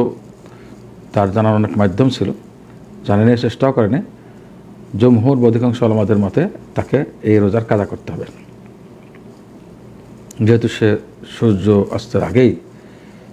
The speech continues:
নিজ ধারণা সে খেয়ে ফেলছে। এই জন্য পরবর্তী, এর পরবর্তী তিন নম্বর মশালা হলো যে ফজর হয়ে গেছে,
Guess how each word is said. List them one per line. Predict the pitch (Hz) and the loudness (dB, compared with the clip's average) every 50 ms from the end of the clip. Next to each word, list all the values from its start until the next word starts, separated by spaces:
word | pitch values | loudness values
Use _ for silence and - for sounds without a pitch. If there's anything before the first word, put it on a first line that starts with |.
| - - - | -18 -10 -6
নিজ | 104 104 104 92 92 95 | -2 -2 -2 -2 -2 0
ধারণা | 107 120 135 123 110 98 - | 0 2 2 2 2 0 0
সে | - 101 113 131 - - - - - - - - - - - - - - - - - - | -2 -2 -2 -2 -2 -6 -16 -20 -20 -20 -20 -20 -20 -20 -20 -20 -20 -20 -20 -20 -10 -2
খেয়ে | - 135 117 - | 0 2 2 2
ফেলছে। | 110 104 - - - - - | 0 -4 -8 -8 -10 -10 -8
এই | - | -10
জন্য | - - 85 - - - - - - - - - - - - - - - - - - - - - - - - - - - - - - - - | -10 -12 -14 -14 -18 -20 -20 -20 -20 -20 -20 -20 -20 -20 -20 -20 -20 -20 -20 -20 -20 -20 -20 -20 -20 -20 -20 -20 -20 -20 -20 -20 -10 -4 0
পরবর্তী, | 143 147 151 147 147 - - 139 | 2 4 4 2 2 2 2 2
এর | 156 147 - | 2 2 2
পরবর্তী | 147 135 127 127 - 123 - | 0 0 0 -2 -4 -2 0
তিন | - 147 156 | 2 2 4
নম্বর | 151 135 113 | 4 4 2
মশালা | 104 - 117 98 98 107 | 2 2 0 0 0 0
হলো | 131 185 - - - - - - - - - - - - - - - - - - - - - - - - - - - - - - - - - - - - - - - - - - - - - - - - - - - - - 120 | 0 -2 -2 -6 -14 -20 -20 -20 -20 -20 -20 -20 -20 -20 -20 -20 -20 -20 -20 -20 -20 -20 -20 -20 -20 -20 -20 -20 -20 -20 -20 -20 -20 -20 -20 -20 -20 -20 -20 -20 -20 -20 -20 -20 -20 -20 -20 -20 -20 -20 -20 -20 -8 -2 2 4
যে | 120 120 110 104 117 120 - - - - - - - - - - - - - - - - | 4 6 6 4 2 0 -2 -4 -12 -20 -20 -20 -20 -20 -20 -20 -20 -20 -20 -20 -8 -2
ফজর | - 147 143 123 143 160 170 160 160 - - - - - | 0 0 2 4 6 6 6 4 2 -2 -10 -8 -2 2
হয়ে | 139 160 131 120 | 4 4 4 4
গেছে, | 110 - - | 2 0 0